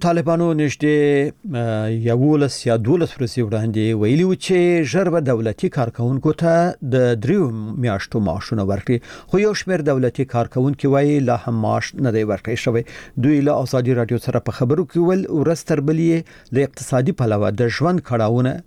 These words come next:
زیاتیږي، خو طالبان بیا وایي چې په خپلو کړیو ژمنو ولاړ دي او ژر به مامورینو ته معاش ورکړل شي.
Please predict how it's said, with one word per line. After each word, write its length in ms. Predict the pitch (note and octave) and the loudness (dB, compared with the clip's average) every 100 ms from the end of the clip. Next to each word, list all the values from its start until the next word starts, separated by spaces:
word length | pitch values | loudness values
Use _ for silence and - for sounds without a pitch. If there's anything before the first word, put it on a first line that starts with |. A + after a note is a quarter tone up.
| _ | _
زیاتیږي، 600 | B2+ G#2 A2+ - B2+ - - - - - | -6 -2 -2 0 -2 -2 -6 -12 -20 -2
خو 140 | G3+ G3+ | 0 0
طالبان 340 | G3+ G3 G3+ G3+ | 0 0 0 0
بیا 100 | F#3+ F3+ | 2 2
وایي 180 | F3+ F3 | 2 0
چې 320 | - E3 D3+ | -2 -4 -2
په 140 | C3+ | -4
خپلو 260 | - C3 B2+ B2+ - | -4 0 2 2 0
کړیو 340 | F3 D#3+ C#3 A2 | -2 2 2 0
ژمنو 480 | - A#2+ B2+ C#3 C3 B2+ - - - A#2 | -6 -2 0 2 2 0 -6 -20 -6 0
ولاړ 420 | B2 B2 C#3 E3 D#3+ | 2 2 2 2 0
دي 100 | G3 G3 - D3+ | 0 0 0 0
او 260 | D3+ D#3+ E3+ _ - A#2+ | 2 2 -2 _ -8 0
ژر 140 | G#3 G3+ | 0 0
به 80 | G#2 | -4
مامورینو 460 | A2+ A2+ B2 B2+ D3 C#3+ | -4 -4 -2 0 0 -2
ته 240 | E3 - C3 | -4 0 0
معاش 240 | A2 - A2+ | 0 -2 -4
ورکړل 360 | G#2 - A#2 C3 | -4 -2 -4 -4
شي. 100 | - | -6